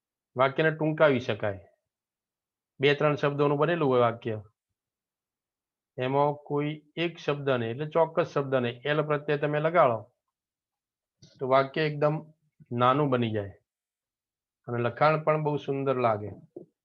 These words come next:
એમાં ધારો કે એક વાક્ય છે કે "એનું મગજ તો છટકી ગયું છે", આવું એક વાક્ય છે. તો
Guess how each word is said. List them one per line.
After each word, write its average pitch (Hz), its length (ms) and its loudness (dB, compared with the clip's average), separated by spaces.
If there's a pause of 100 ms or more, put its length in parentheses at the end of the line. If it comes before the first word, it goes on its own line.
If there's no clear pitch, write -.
(1200)
એમાં 131 240 -2
ધારો 131 240 4
કે 135 180 -2
એક 135 140 -2
વાક્ય 131 300 -2
છે 143 180 0 (1600)
કે 131 40 -6 (140)
"એનું 151 340 0
મગજ 143 420 2
તો 151 180 0
છટકી 143 440 -4
ગયું 123 280 2
છે", 123 200 0 (360)
આવું 131 260 4
એક 123 80 0
વાક્ય 120 300 0
છે. 113 160 -6 (1160)
તો - 40 0